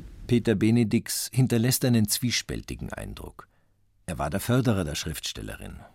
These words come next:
aber er hat auch stark von ihr profitiert. Im Roman über Lena Christ entsteht der Eindruck, dass sich da einer doch sehr beweihräuchert, seine Rolle des Entdeckers zu sehr herausstreicht. Über das Eheleben der beiden erfährt man wenig.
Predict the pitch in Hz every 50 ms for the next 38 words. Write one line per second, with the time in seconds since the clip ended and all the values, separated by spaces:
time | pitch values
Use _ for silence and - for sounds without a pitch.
0 | _ _ _ _ _ _ _ - 87 80 90 90 - 110 98 131 - - 135 -
1 | - - 110 127 - - 127 117 117 107 - 123 110 - - - - - 170 -
2 | 65 - - - - _ _ _ _ _ _ _ _ _ _ _ _ _ _ _
3 | _ _ - 127 113 110 104 104 104 104 110 127 143 139 123 104 113 107 101 104
4 | 107 107 107 104 - - - 135 123 - - 117 110 101 - - 120 120 117 -
5 | 113 - - 98 113 127 120 107 123 113 - - - - - - - - _ -
6 | - 110 - - 120 113 - - 120 104 95 113 117 117 110 110 90 104 98 -
7 | - - 117 120 120 101 85 98 85 90 95 98 98 87 82 82 78 73 73 -
8 | 71 64 - - - - - - - _ _ - - - 143 147 - - 98 95
9 | 95 87 82 73 - - - - - - - 80 - - 98 92 - 76 71 -
10 | - - - 139 120 104 87 80 78 62 55 - - 67 60 60 64 64 - -
11 | - 82 - 82 - - - _ - _ _ _ _ _ _ _ _ _ _ _
12 | _ _ _ - - 98 90 90 92 - - 139 165 175 147 104 95 90 78 92
13 | 85 85 80 82 82 90 104 104 113 - 107 - - 117 - 123 120 117 110 120
14 | 110 95 76 62 - - - -